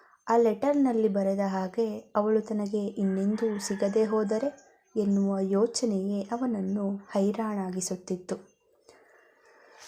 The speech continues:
ಅಂದು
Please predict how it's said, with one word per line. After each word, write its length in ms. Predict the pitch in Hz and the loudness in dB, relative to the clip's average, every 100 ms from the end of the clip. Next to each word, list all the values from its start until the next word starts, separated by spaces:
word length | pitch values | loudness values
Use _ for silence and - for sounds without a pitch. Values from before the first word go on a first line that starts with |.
| - - - - - - - - - - - - - - - - 392 381 - _ - _ _ _ - - - - - - _ _ - | -20 -18 -18 -18 -14 -10 -10 -10 -14 -18 -20 -20 -20 -20 -20 -20 -20 -20 -20 _ -20 _ _ _ -20 -20 -20 -20 -20 -20 _ _ -4
ಅಂದು 500 | 285 262 262 240 | -2 2 4 2